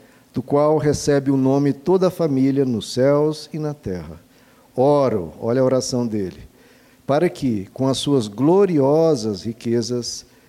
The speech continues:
ele os fortaleça no íntimo do seu ser com poder, por meio do seu Espírito, para que Cristo habite no coração de vocês mediante a fé.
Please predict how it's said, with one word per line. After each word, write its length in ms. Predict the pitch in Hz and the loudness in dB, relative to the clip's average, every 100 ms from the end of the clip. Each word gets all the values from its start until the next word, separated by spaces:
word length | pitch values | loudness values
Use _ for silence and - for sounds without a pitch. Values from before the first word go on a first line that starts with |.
| _ | _
ele 340 | 147 175 190 185 | 2 4 4 2
os 200 | 175 - | -2 -4
fortaleça 1080 | - 190 208 - 202 180 127 104 - - - - _ _ _ | -8 -4 -4 -4 -2 0 0 0 -4 -14 -18 -20 _ _ _
no 220 | 143 151 147 | -2 2 2
íntimo 580 | 185 226 220 - 151 | 2 2 -2 -4 -4
do 140 | 131 113 | -4 -6
seu 240 | - 143 | -4 -4
ser 380 | 165 - 131 131 - _ _ - | -4 -6 -6 -6 -10 _ _ -6
com 160 | 160 | -6
poder, 520 | 160 180 165 110 85 - - _ _ _ _ | -4 -6 -4 -4 -6 -10 -20 _ _ _ _
por 180 | - 120 | -2 0
meio 560 | 123 135 160 170 175 170 | 2 4 4 4 4 2
do 140 | 151 | 0
seu 380 | - - 156 165 | -4 0 0 0
Espírito, 680 | - - 120 98 90 - _ _ - - - | -6 -10 -8 -8 -10 -20 _ _ -20 -16 -4
para 240 | 135 135 | 0 0
que 160 | 127 139 | -2 -10
Cristo 880 | - 180 180 185 - - - 90 - | -6 -4 -2 -2 -6 -14 -12 -12 -8
habite 640 | 123 117 107 139 151 - 147 | -4 -4 0 -2 -2 -6 -4
no 120 | 110 | -4
coração 640 | 123 110 98 - 135 151 | -4 -4 -4 -4 -2 -2
de 80 | 151 | -2
vocês 800 | 151 156 - 123 123 123 - - | -4 -6 -4 -2 -2 -6 -12 -16
mediante 880 | 143 127 117 107 117 123 135 - 147 143 | -6 -4 -2 -2 -2 -2 -6 -8 -10 -10
a 80 | |
fé. 320 | 143 - 90 | -12 -8 -10